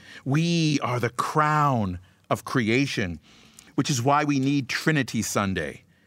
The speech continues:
Trinity Sunday reminds us of the unity of God and the unity of those created in the image of God,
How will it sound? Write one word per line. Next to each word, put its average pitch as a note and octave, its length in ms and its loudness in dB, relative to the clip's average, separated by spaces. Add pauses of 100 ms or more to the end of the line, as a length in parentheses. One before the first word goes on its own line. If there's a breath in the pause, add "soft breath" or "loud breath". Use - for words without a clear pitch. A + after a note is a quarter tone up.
(380 loud breath)
Trinity G3+ 480 2
Sunday A2 340 2
reminds E3 720 2 (120)
us F#2+ 320 -2 (200 loud breath)
of C#3 200 -2
the D3 80 2
unity C#3+ 760 0
of G2 200 -8
God G2+ 300 2 (160 loud breath)
and D#3+ 180 2
the D#3 60 2
unity F#3 680 0
of C3 200 0
those E3 320 2
created E3+ 600 0
in F3+ 200 2
the F#3 180 -2
image G#3+ 440 0
of G2+ 180 -2
God, G2+ 280 2